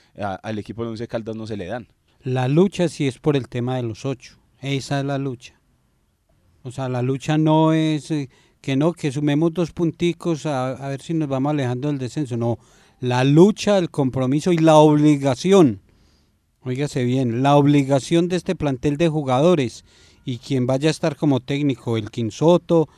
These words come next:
Speaker 2: eh, Fernando Dorti o, o el que vayan a contratar, o Juan Cruz Real, o Dudamel, el que quieran,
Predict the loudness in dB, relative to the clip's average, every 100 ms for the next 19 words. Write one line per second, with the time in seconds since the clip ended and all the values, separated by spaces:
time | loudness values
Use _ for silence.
0 | _ _ -10 -6 -4 -4 -6 -6 -4 -2
1 | -2 -2 0 4 2 2 -2 0 0 -4
2 | -8 _ _ _ -6 -2 -2 -2 -4 -8
3 | -8 -6 -2 -4 -4 -6 -6 -8 -10 -6
4 | 0 2 4 2 0 -2 -4 -6 -6 -10
5 | -8 -6 -6 -2 2 2 0 -2 -2 -4
6 | -6 -4 0 0 0 -6 -10 -10 0 2
7 | 2